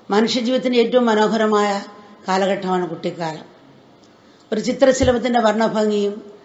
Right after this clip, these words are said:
ആകാശത്ത് പാറ പറന്ന് നടക്കുന്ന പറവയുടെ ഉല്ലാ-, സ്വാതന്ത്ര്യവും ഉല്ലാസവും ഒക്കെ ഈ പ്രായത്തിനുണ്ട്. എന്തിനോട് സല്ലപിക്കുന്ന,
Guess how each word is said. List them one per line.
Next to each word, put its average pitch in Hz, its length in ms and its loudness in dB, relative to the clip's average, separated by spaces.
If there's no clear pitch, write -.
ആകാശത്ത് 220 520 2
പാറ 214 220 4
പറന്ന് 226 340 2
നടക്കുന്ന 214 600 -2
പറവയുടെ 220 420 4
ഉല്ലാ-, 202 520 0
സ്വാതന്ത്ര്യവും 202 440 0
ഉല്ലാസവും 196 440 -2
ഒക്കെ 190 260 -6
ഈ 190 60 -2
പ്രായത്തിനുണ്ട്. 175 760 -4
എന്തിനോട് 247 380 4
സല്ലപിക്കുന്ന, 220 760 2